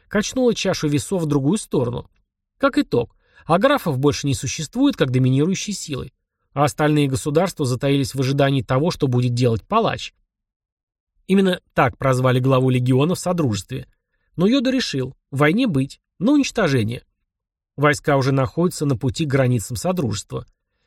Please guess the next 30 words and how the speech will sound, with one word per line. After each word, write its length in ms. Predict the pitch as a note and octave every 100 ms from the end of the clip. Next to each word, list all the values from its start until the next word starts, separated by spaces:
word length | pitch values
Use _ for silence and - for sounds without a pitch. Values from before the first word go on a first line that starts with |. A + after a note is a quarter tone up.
| -
Меч 300 | G#3+ C#4+ F#3+
занесен 480 | D3 D3 B2 F3+ E3
для 100 | E3+
удара. 420 | G3 C3 A2 - _ _ _
Вот 160 | D#3 D#3
только 240 | D3+ D3
сообщение 560 | - D3 - - D3+ C3+
о 60 |
появлении 480 | A#2+ C3+ C#3 C#3 C3+
корабля 400 | - C#3 C3+ D3
со 100 | -
стороны 340 | - C3+ C#3
проклятых 520 | C3 C3+ B2 D3 C3 -
секторов 520 | - - C#3 F3 - - - -
заставило 480 | D#3 G3 C#4 B3+ A3+
могущественного 640 | G#3 F#3+ G3+ - F3 D#3+
главу 300 | D3+ D3+ D3+
подаванов 580 | - C3+ C3+ G3 G3 -
и 40 |
хозяина 440 | - C3+ C3 C3 C3+
архов 420 | D3+ D#3+ - D#3+
нервничать. 520 | B3+ A3 A#2 G#2+ C3+ - _ _ _ _ _ _ _ _ -
Он 180 | D3
сам 280 | C#3+ D#3+ D#3
неоднократно 600 | D3+ C3 C3+ C#3 D3 -
пытался 460 | B2 C3 C#3+ C#3+ C3
получить 400 | C#3 C3+ - C#3+
доступ 360 | C#3 C3 C3 -
на 100 | C3+
планеты, 580 | E3 F#3 C#3+ A2 B2+